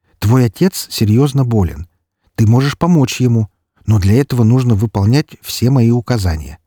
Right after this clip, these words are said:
Ты должна быть храброй. Справишься?» «Эм, что-то я не уверена.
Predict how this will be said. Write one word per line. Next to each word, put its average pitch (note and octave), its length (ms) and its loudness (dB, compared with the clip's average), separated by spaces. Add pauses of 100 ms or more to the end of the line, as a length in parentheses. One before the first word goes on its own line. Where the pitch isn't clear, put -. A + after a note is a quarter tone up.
(380)
Ты G2 120 -4
должна G2+ 280 2
быть F#2 160 0
храброй. F2 480 -6 (360)
Справишься?» A2 600 -4 (1200)
«Эм, C#3+ 1000 0
что-то - 480 -8
я E3 360 -2
не E3 220 2
уверена. D#3 640 2